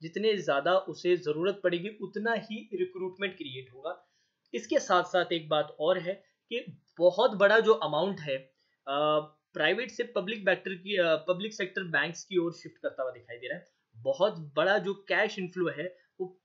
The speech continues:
प्राइवेट से पब्लिक की ओर देखने को मिला है। Especially अगर आप, अ, मार्च का क्वार्टर पूरा देखें और even अप्रैल का जो starting जो, अ, predictions अगर आप देखें, अगर आप कोई भी business sites follow करते हैं, जैसे ये जो मैंने, अ, जो मैं आपको कुछ points बता रहा हूँ, ये financial express है,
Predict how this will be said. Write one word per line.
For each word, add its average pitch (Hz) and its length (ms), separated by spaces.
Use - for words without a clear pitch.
प्राइवेट 202 360
से 220 120
पब्लिक 208 460
की 208 60
ओर 170 160
देखने 151 280
को 147 120
मिला 135 200
है। 139 100
Especially 160 420
अगर 160 180
आप, - 300
अ, 135 460
मार्च 139 480
का 202 120
क्वार्टर 139 300
पूरा 160 240
देखें 170 220
और 185 80
even 202 400
अप्रैल 202 300
का 202 120
जो 185 160
starting 180 580
जो, 175 360
अ, 123 120
predictions 185 600
अगर 151 160
आप 135 80
देखें, 123 320
अगर 143 160
आप 143 180
कोई 170 140
भी 175 120
business 170 560
sites 156 460
follow 143 200
करते 160 280
हैं, 160 80
जैसे 160 220
ये 175 200
जो 190 100
मैंने, 190 180
अ, 180 160
जो 165 100
मैं 160 120
आपको 156 220
कुछ 175 180
points 170 300
बता 156 140
रहा 165 80
हूँ, 180 80
ये 180 60
financial 175 560
express 180 480
है, 180 240